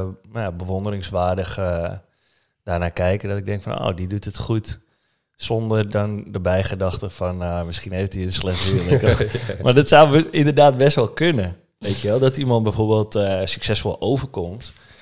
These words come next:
Speaker 1: maar dat hij inderdaad gewoon, eh, ja, eh, zijn mindset niet op orde heeft, bijvoorbeeld.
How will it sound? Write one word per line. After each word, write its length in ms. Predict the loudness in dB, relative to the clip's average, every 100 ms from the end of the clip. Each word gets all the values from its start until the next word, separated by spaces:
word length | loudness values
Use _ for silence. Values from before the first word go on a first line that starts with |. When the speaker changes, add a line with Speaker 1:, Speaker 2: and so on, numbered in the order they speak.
| -20 _ _ _ -4
Speaker 1:
maar 120 | 2
dat 160 | 2
hij 80 | 2
inderdaad 440 | 0 0 0 -2 -2
gewoon, 460 | -2 0 0 -2
eh, 600 | -4 -4 -4 -4 -6 -8 -10 -16 _ _ _ _ _ _ _ _ _ _ _
ja, 360 | -4 -4 -4 -6
eh, 280 | -6 -6 -6
zijn 140 | -4
mindset 260 | -2 -2 -2
niet 180 | -4 -4
op 100 | -4
orde 200 | -4 -4
heeft, 340 | -8 -10 -14 _ -8
bijvoorbeeld. 560 | -4 -4 -6 -10 -16